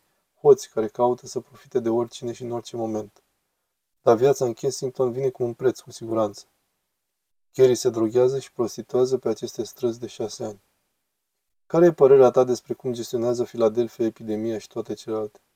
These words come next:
Cred că e ridicol că orașul ne lasă să continuăm așa, ca să fiu sincer. Adică, totuși, poliția nu face nimic cu privire la consumul de droguri?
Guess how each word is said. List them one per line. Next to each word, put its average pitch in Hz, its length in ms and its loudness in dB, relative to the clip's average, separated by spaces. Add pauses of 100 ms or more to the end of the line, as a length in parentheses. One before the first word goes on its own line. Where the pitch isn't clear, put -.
(560)
Cred 151 200 -6
că - 100 0
e 170 80 6
ridicol 151 440 0
că - 120 -6
orașul 123 400 2
ne 120 100 0
lasă 131 300 0
să 120 100 -8
continuăm 123 400 -6
așa, 120 240 -6
ca 110 120 -8
să 110 140 -14
fiu - 140 -20
sincer. 117 480 -18 (200)
Adică, 120 240 0
totuși, - 520 -6 (540)
poliția 139 380 0
nu 151 80 -2
face 147 260 0
nimic 135 280 -2
cu - 80 -20
privire 123 280 0
la 120 160 2
consumul 113 360 -8
de 110 80 0
droguri? 123 400 -8